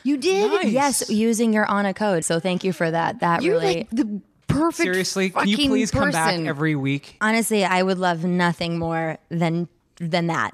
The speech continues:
Speaker 3: Honestly, I, I told you, I really, I do. I listen all the time. And I was so interested 'cause I have a friend back in Atlanta and the two of us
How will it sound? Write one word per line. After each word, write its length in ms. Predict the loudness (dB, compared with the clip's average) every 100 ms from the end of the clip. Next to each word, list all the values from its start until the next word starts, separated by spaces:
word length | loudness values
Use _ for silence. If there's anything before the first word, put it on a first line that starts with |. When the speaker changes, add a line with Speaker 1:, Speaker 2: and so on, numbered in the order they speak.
| -2
Speaker 3:
Honestly, 500 | -2 -2 -4 -4 -4
I, 280 | -2 -2 -2
I 140 | -4
told 240 | 0 0 2
you, 80 |
I 80 | 2
really, 320 | 2 2 2
I 100 | 0
do. 180 | 0 2
I 120 | 0
listen 320 | -2 -4 -4 -2
all 160 | -2
the 80 | -2
time. 320 | -2 -2 -2
And 100 | -2
I 80 | 0
was 160 | 0 0
so 220 | 0 0
interested 440 | 0 -2 -4 -8
'cause 360 | -4 -4 -4 -6
I 40 | -6
have 160 | -4
a 60 | -4
friend 300 | -2 -2 0
back 200 | 0 0
in 80 | -2
Atlanta 380 | -2 -2 -2 -2
and 200 | -4 -4
the 60 | -4
two 160 | -2 -2
of 80 |
us 240 | 0 -2